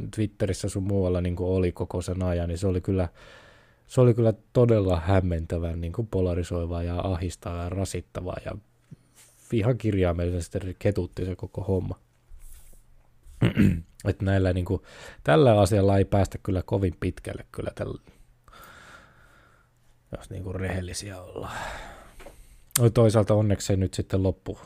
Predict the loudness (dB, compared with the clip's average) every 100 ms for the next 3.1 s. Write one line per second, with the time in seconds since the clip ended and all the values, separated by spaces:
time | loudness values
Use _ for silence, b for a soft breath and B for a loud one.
0 | -6 -2 -2 -4 -8 -8 -8 -8 -8 -8
1 | -4 4 4 4 0 4 4 4 4 0
2 | 2 2 6 4 4 -2 -8 -10 -6 -4